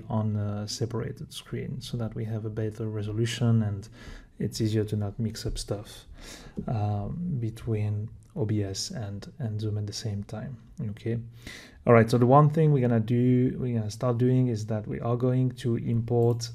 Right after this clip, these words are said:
a project, a scene collection, uh, on O B S because we have created, uh, some layouts by default that we want to use.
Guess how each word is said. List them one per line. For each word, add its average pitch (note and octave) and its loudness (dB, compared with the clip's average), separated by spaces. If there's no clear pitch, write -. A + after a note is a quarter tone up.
a G#2+ -2
project, B2 0
a A#2+ -2
scene C3 2
collection, B2 0
uh, A2 -2
on A2+ 0
O A2 4
B G#2+ 0
S - -2
because A2+ 0
we G#2+ 0
have G#2+ -2
created, A2+ 0
uh, A2 -2
some G#2+ -2
layouts G#2 -2
by G#2+ -2
default A2+ -2
that G#2+ -4
we A2+ -4
want G#2 -4
to A#2 -8
use. A2 -2